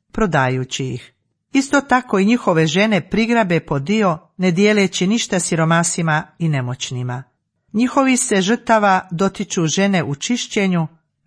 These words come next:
a i porodilje. Potom dobro znate, to bogovi nisu, ništa ih se ne bojte.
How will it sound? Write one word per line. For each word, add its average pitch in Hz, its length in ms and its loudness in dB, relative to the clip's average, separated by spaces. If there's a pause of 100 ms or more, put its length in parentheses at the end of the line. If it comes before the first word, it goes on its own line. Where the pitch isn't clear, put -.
a 170 140 0
i 170 160 0
porodilje. 131 580 -2 (580)
Potom 247 420 0
dobro 170 300 2
znate, 147 580 -2 (380)
to 180 180 2
bogovi 147 440 0
nisu, 147 480 -4 (380)
ništa 185 420 0
ih 143 160 -4
se - 160 -4
ne 135 140 -2
bojte. 120 480 -10